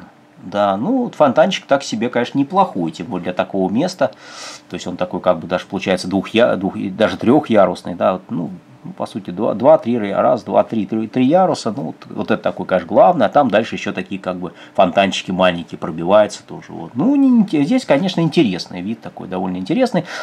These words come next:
Но, опять же, вокруг одна плитка, скамейки на солнце, и даже такой вроде фонтан, он в жару не так уж сильно прям, э, освежает и вносит в целом, да, такое, м, какое-то впечатление. М, как бы,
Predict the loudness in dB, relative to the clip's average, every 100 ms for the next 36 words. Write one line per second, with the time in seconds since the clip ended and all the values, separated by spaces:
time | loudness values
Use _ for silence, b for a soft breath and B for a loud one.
0 | B 4 6 4 4 4 4 4 4 4
1 | 4 4 2 0 0 -2 -2 -2 -2 -2
2 | -2 0 0 2 2 -2 -2 -6 -6 -4
3 | -6 -8 -12 -8 2 2 4 2 2 2
4 | 2 0 2 2 4 4 4 2 2 4
5 | 4 2 -4 B B B -8 -2 0 2
6 | 0 -2 0 2 2 0 -2 -2 -4 -6
7 | -2 -2 -2 0 4 4 2 -4 -2 -2
8 | -2 -2 2 4 2 0 2 2 2 -10
9 | -10 -10 -14 -20 -18 -18 -14 -14 -12 -14
10 | -12 -12 -12 -12 -16 -20 -20 B B -10
11 | -6 -6 -4 -2 0 0